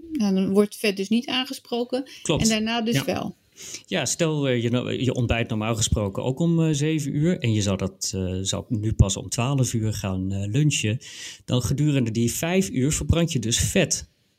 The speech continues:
Speaker 2: in plaats van koolhydraten, want die zijn al op. En vet
Speaker 1: Ja.
Speaker 2: verbranden, ja, daar val je dus uiteindelijk vanaf.
Speaker 1: Ja.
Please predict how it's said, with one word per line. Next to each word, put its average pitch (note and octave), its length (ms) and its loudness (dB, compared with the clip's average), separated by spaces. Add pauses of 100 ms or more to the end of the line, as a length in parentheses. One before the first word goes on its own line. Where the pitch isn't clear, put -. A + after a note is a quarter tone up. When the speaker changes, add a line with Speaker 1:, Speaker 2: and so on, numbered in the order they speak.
(100)
Speaker 2:
in D3 160 2
plaats G#2 280 2
van G2 420 0
koolhydraten, A#2 520 0
want D3+ 160 0
die B2 120 0
zijn F#2+ 220 0
al G#2+ 100 2
op. - 300 2 (380)
En - 100 -2
vet G3 200 4
Speaker 1:
Ja. - 60 0
Speaker 2:
verbranden, G#2+ 500 2
ja, D#3 120 0
daar B2+ 180 -2
val F3+ 200 0
je A2+ 100 0
dus - 240 -4
uiteindelijk A#2 480 -2
vanaf. D3 480 -2 (340)
Speaker 1:
Ja. - 260 0